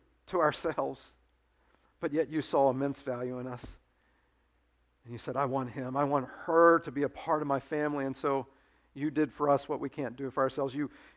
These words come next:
you came and you lived a perfect and sinless life, and you died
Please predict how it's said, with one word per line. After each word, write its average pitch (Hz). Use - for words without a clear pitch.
you 139
came 165
and 139
you 143
lived 165
a 165
perfect 160
and 156
sinless 156
life, 151
and 143
you 139
died 151